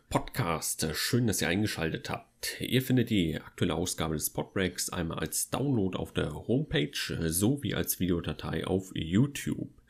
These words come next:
Ja, und YouTube ist auch unser heutiges Thema, und zwar möchte ich mich mit euch über die Anfänge, über meine Anfänge auf YouTube unterhalten.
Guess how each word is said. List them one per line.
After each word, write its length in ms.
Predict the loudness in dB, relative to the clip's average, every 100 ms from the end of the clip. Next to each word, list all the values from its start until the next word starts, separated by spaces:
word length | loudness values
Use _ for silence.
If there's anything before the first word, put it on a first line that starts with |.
| -18 -16 -10
Ja, 160 | 4 6
und 240 | 6 6
YouTube 380 | 4 2 2 0
ist 160 | 2 2
auch 140 | 0
unser 300 | 0 -2 2
heutiges 440 | 2 2 2 0 2
Thema, 280 | 2 2
und 200 | 2 0
zwar 140 | 2 2
möchte 300 | 2 0 -2
ich 300 | -2 -4 -2
mich 400 | 0 2 0 0
mit 160 | -2
euch 300 | 0 -2 -2
über 320 | -4 -2 -2 -2
die 240 | -4 -6
Anfänge, 560 | -2 -2 -2 0 2 2
über 160 | 2
meine 300 | 2 0 0
Anfänge 460 | 0 0 2 0 0
auf 280 | -2 -4 -4
YouTube 640 | 0 2 0 0 -2 -2
unterhalten. 640 | -2 -4 -4 -6 -6 -10